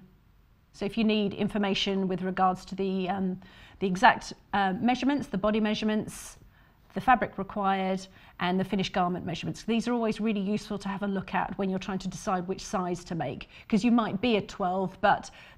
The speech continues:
the, the pattern itself might be more roomy than you like, so you might want to go down a size or up a size, up to you. So this one here is sixteen pounds.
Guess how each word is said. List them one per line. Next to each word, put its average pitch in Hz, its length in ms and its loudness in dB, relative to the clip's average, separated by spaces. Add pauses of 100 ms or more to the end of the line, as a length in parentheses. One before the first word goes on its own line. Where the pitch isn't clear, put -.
the, 196 120 -2 (120)
the 208 80 -2
pattern - 300 -2
itself 202 460 2
might 208 300 0
be 208 140 0
more 208 200 0
roomy 208 360 4
than 196 200 0
you 196 60 -2
like, 190 320 -4
so - 100 -8
you 185 140 -2
might 185 220 -6
want 170 160 -8
to 180 200 -4 (500)
go 185 120 -6
down 180 240 -2
a 175 60 -4
size 175 360 -6
or 156 120 -4
up 151 140 -6
a - 40 -8
size, 135 400 -6 (240)
up - 140 -2
to - 120 -6
you. 143 160 -6 (1160)
So 226 180 -2
this - 320 -2
one 214 140 2
here 247 400 -2
is 196 320 -2
sixteen 240 480 -4
pounds. 320 680 -2